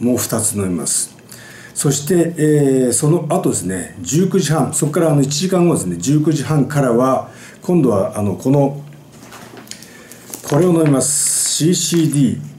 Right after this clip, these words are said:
えー、エネルギーと水分補給なんですけども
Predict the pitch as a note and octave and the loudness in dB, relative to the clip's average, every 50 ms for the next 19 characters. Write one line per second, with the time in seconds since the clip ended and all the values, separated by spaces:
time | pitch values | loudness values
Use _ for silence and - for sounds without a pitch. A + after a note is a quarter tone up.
0 | - - A2 A2+ A2 G#2 G2+ G#2 G#2 A#2 C3 C#3+ D#3+ E3 D#3 D#3 D3+ B2+ C3 C3 | -10 -6 -2 -2 0 0 0 0 0 0 2 4 4 4 4 4 4 2 2 2
1 | G#2+ F#2+ F2+ - - C#3 C3 - - - C#3 C3+ C3 B2 C3 C3 B2 A2 G#2+ - | 2 0 -2 -6 -4 -4 -2 -2 0 0 2 2 2 4 2 2 2 0 -2 -2
2 | C#3 B2+ - - - G#2 F2+ E2 F#2 F2+ F2 E2+ E2+ - - - F2+ F2 F#2 F#2 | -2 -2 -2 -2 -4 -4 -4 -2 -2 -4 -4 -4 -6 -8 -6 -6 -6 -4 -2 -2
3 | G2+ G#2 G2 F#2 - | 0 0 0 -2 -4